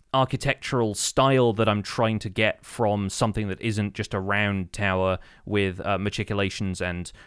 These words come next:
arches and stuff around the outside, the ornaments on the top. I'm, I'm working with more, like, hip roofs and that kind of thing. So a little bit architecturally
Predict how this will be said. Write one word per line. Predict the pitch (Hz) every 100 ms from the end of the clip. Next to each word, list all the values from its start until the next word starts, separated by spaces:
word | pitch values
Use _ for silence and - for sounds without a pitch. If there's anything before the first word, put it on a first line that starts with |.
| - -
arches | 104 - - 104 92
and | 95
stuff | - 98
around | 101 92 90
the | 87
outside, | 82 - 101
the | 95
ornaments | 92 101 95 92
on | - 92
the |
top. | 87 - 107 101 - - -
I'm, | - 110
I'm | 110 107 95
working | 123 113 - 110
with | 101
more, | 107 107
like, | 101 104
hip | - 131 113
roofs | 113 120 117 - - -
and | 110 107
that | -
kind | 120
of | 113
thing. | 123 117 - - -
So | - - 127 120 104 _ _ _ _ _ _ -
a | 131
little | 160
bit | 175 151 -
architecturally | 131 120 - 123 - 131 120 110 101